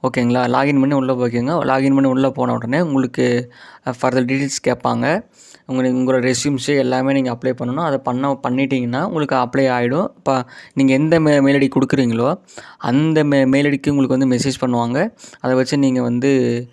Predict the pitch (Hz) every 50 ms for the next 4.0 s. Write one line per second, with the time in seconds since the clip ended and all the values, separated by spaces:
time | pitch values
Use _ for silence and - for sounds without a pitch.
0 | - - _ _ _ - 120 120 120 123 127 123 120 120 123 127 131 131 117 120
1 | 117 120 139 180 - _ _ _ _ _ _ _ _ _ _ - 127 127 127 123
2 | 127 127 127 123 127 127 127 131 131 135 139 156 147 143 143 147 147 143 139 139
3 | 135 127 - 131 123 127 131 139 139 - 131 123 127 123 120 123 127 123 143